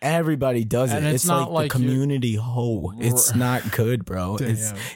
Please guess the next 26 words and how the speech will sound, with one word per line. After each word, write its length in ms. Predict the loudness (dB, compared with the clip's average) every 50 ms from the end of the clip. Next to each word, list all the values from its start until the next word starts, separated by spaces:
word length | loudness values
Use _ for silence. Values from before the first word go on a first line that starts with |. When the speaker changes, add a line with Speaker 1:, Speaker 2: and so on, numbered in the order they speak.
| -10 _
Speaker 1:
really 320 | -2 0 2 2 2 2
not 280 | 2 0 0 0 0 0
okay. 500 | 0 0 -2 -2 -2 0 2 2 2 0
Speaker 2:
Well, 80 | 0 0
like, 180 | 0 0 0 0
the 80 | 0
reason 280 | 0 2 2 2 2 2
I 80 | 2 2
like 220 | 2 2 0 0
Fathers 500 | -2 0 0 0 2 2 0 0 -2 -2
and 220 | -2 -2 -2 0 0
the 60 | 0
reason 260 | 0 0 0 2 2
I'll 100 | 0 0
keep 220 | -2 -4 -6 -4
going 220 | -2 -2 -2 -2 0
back 240 | 0 0 0 0 -2
to 100 | -2 -2
them 220 | -2 0 0 0
is 140 | 0 0 0
Speaker 1:
Yeah. 100 | 0 0
Speaker 2:
because 300 | -2 -2 -2 -2 -2 -2
it's 120 | -2 -2
so 240 | -2 0 0 0 0
local. 640 | 0 0 0 0 -2 -2 0 0 0 0 -2 -4 -4
Like, 440 | -2 0 0 0 0 -2 -8 -16